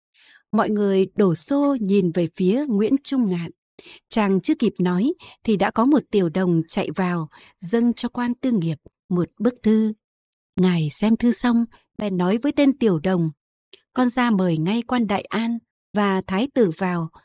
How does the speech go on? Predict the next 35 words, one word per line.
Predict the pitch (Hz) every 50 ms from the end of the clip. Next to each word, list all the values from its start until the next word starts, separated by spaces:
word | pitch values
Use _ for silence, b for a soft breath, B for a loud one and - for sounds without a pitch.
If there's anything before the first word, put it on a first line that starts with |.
| b b b b b
Rồi | - - 233
ngài | 202 208 202 196
nói | 185 185 180 190 247 277
với | 240 208 214 196 202 233 302 330 _
toàn | - 220 208 190 180 -
thể | 185 185 170 - _
cử | - 190 160 -
tọa, | _ 190 180 170 - - _ _ _ _ _ _ _ _ _ _ _ _ _ _ -
hiện | 220 240 - - _
có | 214 214
thái | - 202 208 240 - _
tử | 254 233 185 156 147 b b b b b
và | - 190 202 214 202 190 190 185
quan | 185 _ 277 285 277 233
đại | 220 165
an | - _ - 247 262 -
phủ | - 247 202 151
sứ | - - 196 185 190 247 247 _
của | - 240 208 175 160 _
kinh | - 220 233 220
sư | - - 240 233 226 226 220 b b b b b b
đến | - - 180 185 226 269 -
tham | - - 269 254 226
dự | 190 - 208 170 - - _
buổi | - 175 185 175 151 151 _ _
bình | - 180 170 160 - -
văn. | 190 208 220 214 214 _ _ _ _ _ _ _ _ _ _ b b b b b b b b
Niềm | 220 208 214 208 196 196
vui | 190 269 277 285 269
hiện | 214 240 220 - 151
lên | 202 247 262 262
ánh | - - 220 226 240
mắt | 269 320 320
lấp | - 294 330 330
lánh | 240 202 202 190 220 285